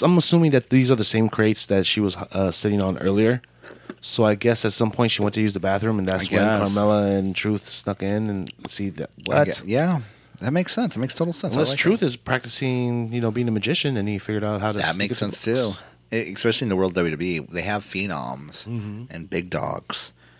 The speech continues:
Speaker 2: and icons.
Speaker 1: So Truth is a teleporter like Nightcrawler.
Speaker 2: And Ric Flair at sixty-five can beat people in their twenties. So,
Speaker 1: Yeah.
Speaker 2: so everything's definitely, you
Speaker 1: Yeah,
Speaker 2: said, it's
Speaker 1: you're
Speaker 2: all
Speaker 1: right.
Speaker 2: believable.
Speaker 1: You're right.
Speaker 2: Um, Truth runs after him, but doesn't catch up, and then Bayley just walks by. So he did it. Uh, Drake made it the whole night of Monday Night Raw as twenty-four seven champion.
Speaker 1: Congrats.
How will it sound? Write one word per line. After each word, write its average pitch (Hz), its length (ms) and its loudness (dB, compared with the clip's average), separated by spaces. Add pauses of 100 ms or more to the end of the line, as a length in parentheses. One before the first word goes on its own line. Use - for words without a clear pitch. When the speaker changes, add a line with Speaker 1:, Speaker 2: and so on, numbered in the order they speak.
(460)
Speaker 2:
and 73 240 -8 (100)
icons. 62 680 -6
Speaker 1:
So 110 240 0
Truth - 360 -6
is 104 140 -6
a 101 80 -2
teleporter 92 540 -6
like 82 280 -10 (180)
Nightcrawler. - 420 -10 (280)
Speaker 2:
And 90 200 -4
Ric 90 160 -6
Flair 92 320 2
at - 140 -6
sixty-five 82 580 -2
can 78 120 -8
beat 71 180 -10
people 73 260 -10
in 60 80 -8
their 55 80 -8
twenties. 60 460 -6
So, - 160 -4
Speaker 1:
Yeah. 82 200 -8
Speaker 2:
so 87 460 0
everything's 110 460 -4
definitely, 85 380 -4
you 117 60 4
Speaker 1:
Yeah, 151 60 4
Speaker 2:
said, 95 140 2
it's - 100 2
Speaker 1:
you're 127 80 4
Speaker 2:
all 87 60 8
Speaker 1:
right. 107 80 6
Speaker 2:
believable. 90 420 2
Speaker 1:
You're 127 160 0
right. 143 240 -2 (460)
Speaker 2:
Um, 110 480 8
Truth 151 320 6
runs 127 220 8
after 120 360 10
him, 113 320 4
but 107 160 2
doesn't 107 220 6
catch 95 260 0
up, 98 260 4
and 87 220 -2
then 85 220 -2
Bayley 90 280 0
just 82 160 -8
walks 69 280 -2
by. 62 380 -2
So 110 340 4
he 127 160 -2
did 247 160 6
it. 180 240 8
Uh, 131 160 6
Drake 156 260 4
made 160 140 2
it 147 80 -4
the 139 80 8
whole 175 120 10
night 170 200 8
of 147 80 8
Monday 143 140 8
Night 135 140 6
Raw 107 300 10
as 80 160 0
twenty-four 90 320 -2
seven 76 220 -4
champion. - 260 -8
Speaker 1:
Congrats. 101 400 -6